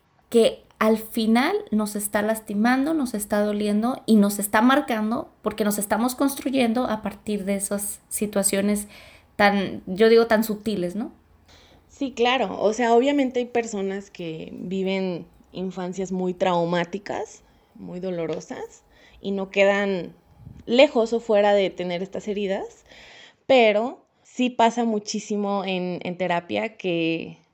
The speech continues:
Speaker 2: que cuando se les empieza a hablar sobre las heridas del alma y de la infancia, la reacción primera es como de, "Pero es que yo tuve una infancia hermosa,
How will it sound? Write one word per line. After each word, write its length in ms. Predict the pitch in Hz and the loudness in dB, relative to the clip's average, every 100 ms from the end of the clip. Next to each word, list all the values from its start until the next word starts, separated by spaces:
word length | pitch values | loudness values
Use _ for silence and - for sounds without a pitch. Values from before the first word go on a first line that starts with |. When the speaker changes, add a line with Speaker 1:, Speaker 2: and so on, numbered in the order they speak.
| _ _ - | _ _ -14
Speaker 2:
que 140 | 196 | -4
cuando 260 | 196 190 196 | -2 -2 -2
se 120 | 202 | 0
les 360 | 202 208 - - | 0 0 -4 -2
empieza 460 | 202 208 233 240 | -2 4 4 6
a 40 | 269 | 6
hablar 320 | 233 202 220 | 6 6 4
sobre 260 | 233 208 196 | 0 -2 0
las 220 | 185 190 | -2 -4
heridas 460 | 180 185 185 185 | -4 0 2 2
del 200 | 180 170 | 2 2
alma 340 | 170 170 170 170 | 2 0 -2 -2
y 60 | |
de 100 | 165 | -2
la 60 | 165 | -4
infancia, 680 | 175 170 170 175 214 208 254 - - - - - _ _ _ _ _ _ - | -6 -6 -6 -6 -6 -6 -8 -14 -20 -20 -20 -20 _ _ _ _ _ _ -8
la 400 | 160 190 196 202 | -2 2 6 6
reacción 680 | 196 196 - 214 208 214 214 | 4 0 -2 0 2 0 -2
primera 640 | 220 220 220 202 196 202 | 0 2 4 4 2 0
es 180 | 196 190 | -2 -4
como 160 | 208 202 | -4 -2
de, 140 | 190 | -2
"Pero 200 | 190 190 | 0 -2
es 80 | 196 | -2
que 120 | 247 | 0
yo 100 | 254 | 0
tuve 160 | 254 240 | 2 4
una 100 | 226 | 4
infancia 720 | 214 196 185 - 208 208 208 - | 0 -2 -4 -4 -4 -4 -4 -4
hermosa, 720 | 170 160 175 320 302 175 | -4 0 2 0 -2 -6